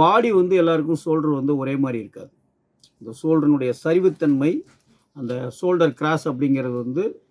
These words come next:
ஆ, ஒவ்வொரு பிளவுஸுக்கும் மாற்றமாகிட்டே வரும். அப்ப அந்த பாடியினுடைய கிராஸுக்கு தகுந்த மாதிரி ஒவ்வொரு பிளவுஸுக்கான அந்த ஷோல்டர் கிராஸ் வந்து கரெக்டா எப்படி போய் பொருந்துது, அதை எப்படி வந்து செய்யணும், ஒவ்வொரு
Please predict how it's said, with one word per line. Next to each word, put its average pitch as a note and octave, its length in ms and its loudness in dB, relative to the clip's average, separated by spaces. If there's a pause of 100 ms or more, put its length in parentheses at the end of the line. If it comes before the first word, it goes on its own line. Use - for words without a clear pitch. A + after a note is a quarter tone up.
(280)
ஆ, C3+ 80 -4 (540)
ஒவ்வொரு A3 340 4 (140)
பிளவுஸுக்கும் F#3+ 600 -2 (480)
மாற்றமாகிட்டே D#3+ 800 0
வரும். A2 200 -6 (800)
அப்ப F3+ 280 0
அந்த E3+ 120 2 (160)
பாடியினுடைய A3 500 2 (120)
கிராஸுக்கு F#3 500 -4
தகுந்த F3+ 300 0 (100)
மாதிரி D#3+ 280 2 (280)
ஒவ்வொரு G3+ 340 2 (120)
பிளவுஸுக்கான F3 600 0 (340)
அந்த C3+ 200 -4
ஷோல்டர் F3 380 0
கிராஸ் C#3 320 -8
வந்து D3+ 160 0 (140)
கரெக்டா E3+ 280 -4 (140)
எப்படி D3 260 -2
போய் D3 220 -2
பொருந்துது, B2+ 360 -6 (680)
அதை D3 140 0 (140)
எப்படி G3+ 280 -4
வந்து D#3+ 240 0
செய்யணும், D3 400 -2 (500)
ஒவ்வொரு G3 320 4